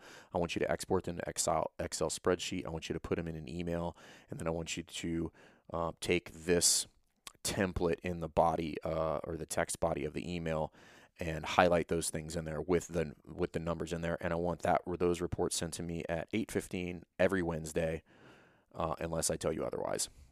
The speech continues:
And that's pretty clear. They know what they're supposed to do. They know who they're supposed to give it to. They know when they're supposed to give it to you, and they know how to do it. This is generally how you avoid big, big problems,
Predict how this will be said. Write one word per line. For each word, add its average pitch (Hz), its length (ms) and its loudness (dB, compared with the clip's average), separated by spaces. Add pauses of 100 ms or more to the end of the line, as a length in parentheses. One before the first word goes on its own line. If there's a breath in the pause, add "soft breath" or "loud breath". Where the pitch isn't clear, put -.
(120)
And 85 180 -4
that's 90 200 4
pretty 101 400 -2
clear. 80 500 0
They 92 120 4
know 92 100 6
what 87 260 4
they're 107 120 6
supposed - 300 4
to 98 60 -4
do. 87 220 0
They 85 140 -4
know 85 160 -2 (120)
who 104 180 4
they're 104 120 8
supposed 98 300 2
to 90 80 -4
give 82 160 -2
it 78 100 -2
to. 85 220 2
They 80 120 0
know 82 140 0
when 85 240 -2
they're 95 120 -2
supposed - 260 -2
to 90 60 -4
give 87 140 -2
it 101 100 -2
to 120 100 -4
you, 127 180 0
and 82 100 -4
they 80 80 -2
know 80 120 -2
how 82 260 -2
to 80 80 -8
do 76 260 -8
it. 67 120 -6 (960 loud breath)
This 104 380 6
is 135 160 4
generally 95 400 4
how 92 100 4
you 87 220 2
avoid 82 340 -2
big, 76 180 0
big - 220 -4
problems, - 480 -4